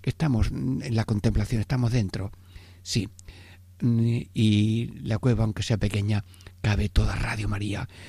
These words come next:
porque para Dios no hay nada más que un oyente para Radio María hay nada más que un oyente que eres tú,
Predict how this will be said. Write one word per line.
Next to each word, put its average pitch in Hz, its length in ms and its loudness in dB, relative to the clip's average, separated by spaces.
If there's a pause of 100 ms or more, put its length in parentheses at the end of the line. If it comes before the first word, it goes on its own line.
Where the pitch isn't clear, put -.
(140)
porque 104 400 4
para 101 320 6
Dios 101 300 0
no 110 200 0
hay 101 140 2
nada 101 280 0
más 98 160 -2
que 104 200 -4 (400)
un 131 140 8
oyente 110 540 2 (360)
para 113 220 4
Radio 131 240 6
María 120 240 4
hay 117 120 4
nada 123 120 4
más 113 120 2
que - 120 4
un 120 60 6
oyente 117 420 2
que 127 100 -4
eres 110 180 -2
tú, 226 260 2